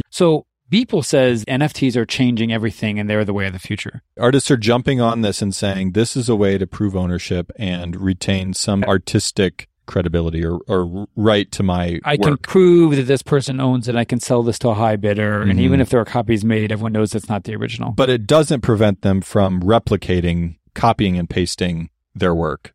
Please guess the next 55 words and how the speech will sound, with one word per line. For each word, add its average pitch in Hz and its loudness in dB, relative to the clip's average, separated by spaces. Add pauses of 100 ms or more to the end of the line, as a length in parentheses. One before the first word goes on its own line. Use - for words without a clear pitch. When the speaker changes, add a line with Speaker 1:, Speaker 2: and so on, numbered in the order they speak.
(140)
Speaker 1:
Right. 123 0
Sort 285 2
of 226 0
just 147 0
as 123 4
in 120 -2
the 113 -2
same 110 -2
way, 104 0
if, 110 -4
like, 104 -2
I 117 0
took - -6
a 104 -2
photo 113 0
of 98 -2
the 107 -4
Monet 104 0
at 92 -2
the 104 -2
Art 98 0
Institute, 98 -4
I 113 0
could 113 0
have 113 0
that 104 -4
photo, 110 0
but 98 -2
I 98 0
wouldn't 104 -2
have 107 -2
the 101 -2
original. 101 -2
The 104 -8
N 120 -4
F 117 -8
T 113 -4
sort - -6
of 98 -4
allows 95 -2
that 95 -4
to 95 -4
happen. 123 -2
Speaker 2:
Right. 90 -2 (640)
Speaker 1:
So, - -2
you 190 2
know, 233 4
I 233 2
have 196 2
this 175 -2
thing 165 0
about 135 2 (220)
toy 147 2
tool 127 2
environment, 104 -6